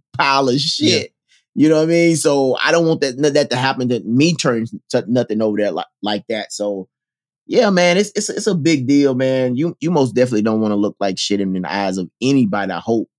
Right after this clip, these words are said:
Speaker 1: You know what I mean? Some people just don't care what nobody says, but when it's your program, something you deal with, with years of, of putting in work on it,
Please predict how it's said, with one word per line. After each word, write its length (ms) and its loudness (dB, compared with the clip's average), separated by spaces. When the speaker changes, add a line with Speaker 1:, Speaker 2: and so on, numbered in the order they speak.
Speaker 1:
You 100 -4
know 40 -2
what 80 -2
I 60 -2
mean? 140 -8
Some 220 -2
people 160 -2
just 140 -4
don't 180 -6
care 120 -2
what 80 -2
nobody 280 -6
says, 460 -6
but 300 -8
when 100 -6
it's 160 -8
your 160 2
program, 440 0
something 240 -2
you 140 2
deal 300 0
with, 140 -6
with 120 -4
years 540 2
of, 180 -6
of 200 -6
putting 220 2
in 200 -2
work 280 -2
on 140 -2
it, 140 -6